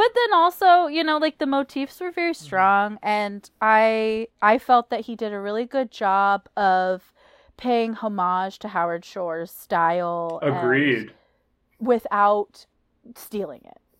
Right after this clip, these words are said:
Speaker 3: Definitely. Definitely. It definitely felt like, and I think, uh, you know, in, in reading some stuff for the podcast, I saw that he was like, "This is what I wanna do. I wanna honor his contribution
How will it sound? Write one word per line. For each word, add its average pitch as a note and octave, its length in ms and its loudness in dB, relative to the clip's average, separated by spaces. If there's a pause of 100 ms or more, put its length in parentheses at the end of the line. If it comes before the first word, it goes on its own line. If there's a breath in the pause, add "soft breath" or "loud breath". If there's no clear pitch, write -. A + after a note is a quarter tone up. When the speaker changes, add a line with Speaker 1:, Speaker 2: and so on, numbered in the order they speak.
(120)
Speaker 3:
Definitely. A#2 760 -2 (220)
Definitely. B2 600 -2
It A#2 200 -6
definitely C3+ 340 0
felt C3 160 0
like, A2+ 240 -2
and C3+ 140 0
I B2+ 80 2
think, D#3+ 360 -6
uh, C#3+ 60 -2
you B2 220 -4
know, A2+ 180 0
in, A2+ 320 -8
in A2+ 200 -16
reading A2 300 -10
some G#2+ 200 -14
stuff - 440 -6 (280)
for A#2+ 240 -6
the G#2+ 80 -8
podcast, G#2 640 -6 (280 loud breath)
I C3+ 120 2
saw C3 320 2
that G#2+ 160 -6
he A2+ 180 -12
was G2+ 160 -12
like, G2+ 240 -8
"This A#2+ 200 -8
is G#2 120 -14
what A2 140 -4
I G2 80 -2
wanna F#2 340 -12
do. F#2+ 240 -12
I F#2+ 140 -10
wanna F#2+ 240 -12
honor G2 400 -12
his G2 280 -12
contribution G2 1000 -14